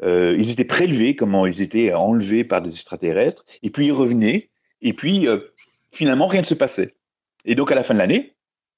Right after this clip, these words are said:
j'ai l'établissement qui est responsable d'un projet d'établissement, euh, euh, de, les résultats des élèves, euh, il voit les fichiers du bilan, le conseil de classe, et cetera.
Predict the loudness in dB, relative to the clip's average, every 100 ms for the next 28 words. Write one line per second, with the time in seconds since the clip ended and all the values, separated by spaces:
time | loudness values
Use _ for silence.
0 | _ -6 -2 0 -2 -2 -4 -2 0 2
1 | 2 -2 -4 -2 0 -2 -6 -12 -20 -2
2 | 0 0 -2 -2 0 2 0 -2 -4 -2
3 | 2 2 2 2 0 -4 -18 -4 -2 0
4 | 0 0 0 -4 -4 -4 -2 -2 0 0
5 | 2 2 0 0 0 0 0 0 0 -4
6 | 0 0 2 2 0 -4 -2 0 0 -2
7 | -6 -2 -2